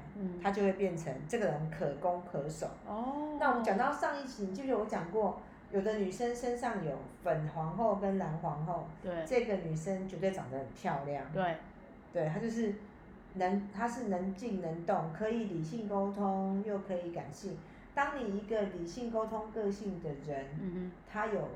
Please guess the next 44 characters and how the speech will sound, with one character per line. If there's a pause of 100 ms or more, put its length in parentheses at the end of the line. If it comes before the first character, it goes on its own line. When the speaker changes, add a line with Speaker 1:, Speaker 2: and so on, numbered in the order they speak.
(120)
Speaker 2:
粉
红
色
的
思
维， (300)
有
情
感
的
思
维， (360)
所
以
她
讲
出
来
的
理
性
话
也
不
会
太
难
听，
Speaker 1:
嗯。
Speaker 2:
因
为
她
有
情
感 (100)
面。
Speaker 1:
嗯。 (360)
Speaker 2:
所
以
一
个
人
身
上